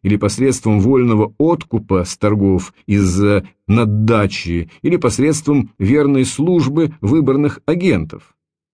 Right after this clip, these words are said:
Теперь возникли новые производства, новые доходные статьи, обещавшие также по указу о компаниях в сборах казны пополнения, но требовавшие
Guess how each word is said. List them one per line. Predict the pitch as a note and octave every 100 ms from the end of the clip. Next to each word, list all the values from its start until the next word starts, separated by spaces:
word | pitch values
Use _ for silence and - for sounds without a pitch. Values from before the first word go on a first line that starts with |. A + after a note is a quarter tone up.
| _
Теперь | A#2+ B2+ G#3 G#3
возникли | D#3 A2 A#2 F#2+ F#2
новые | F#3 G3 G2
производства, | F#2 A#2 C3 D3 G#2 - - D#2
новые | F2 D3 D#3+ D#3
доходные | D3 D3+ D#3+ D3+ D3+
статьи, | - F3 D#3+ A#2 E2+ D#2 -
обещавшие | G2 G2 G2 C#3 C3 - B2 F#2+
также | B2+ A2+ E2 E2+
по | F#2
указу | G#2+ A2 A2 D#3+ D3+ F2+ E2+ E2 - -
о | F#2+
компаниях | A2 B2 - C3 F2+ D#2+ - - _ _ - _ _
в | - -
сборах | - G2 G2 D3+ F3 F3 E3+
казны | - D3+ A#2 A2+ E3 E3
пополнения, | C#3 - A#2 A2+ C3+ G#3+ D#3+ F2 - _ _ -
но | G#2+
требовавшие | C3 D#3 D#3+ B2 G#2 F#2+ - G2 F#2 F2